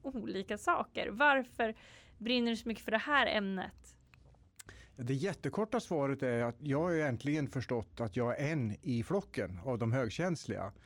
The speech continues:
Speaker 2: Och det tog ju ett par år. Jag började läsa om det här tjugotolv, men det tog då ända fram till hösten tjugofjorton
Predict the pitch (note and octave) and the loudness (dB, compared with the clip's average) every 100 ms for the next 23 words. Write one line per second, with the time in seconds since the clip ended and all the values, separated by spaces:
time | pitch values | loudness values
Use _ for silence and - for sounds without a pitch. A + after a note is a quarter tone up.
0 | - - - - - C#3+ A#2+ D#3+ - E3+ | -20 -20 -20 -20 -8 -2 0 0 2 2
1 | A3+ D3 C#3 B2 A#2 - - _ _ _ | 2 2 2 2 0 -4 -20 _ _ _
2 | _ - C3+ - D3 C#3 C3+ D#3+ G#3+ D3 | _ -6 -6 -4 0 2 2 2 2 2
3 | G#2 F#2+ - - - - B2+ C#3+ C#3+ D#3+ | 2 -2 -8 -20 -18 -6 0 2 2 2
4 | F3+ B2 - B2+ A#2+ G#2+ - A#2+ G#2+ A2 | 0 0 0 0 0 0 0 -2 0 -2
5 | D3 F#3+ G#3 F#3+ - C#3 C3 B2+ B2 B2+ | 0 2 2 -2 -8 -4 0 0 0 -2
6 | - F3+ D#3 C#3 B2 G#2+ A#2 A2 A2+ A#2+ | 0 0 2 2 2 0 0 0 2 0
7 | - B2+ A#2 C#3+ B2 A2 - E3 B2+ - | 0 -2 0 2 2 2 0 2 2 0
8 | A3 E3+ | 0 0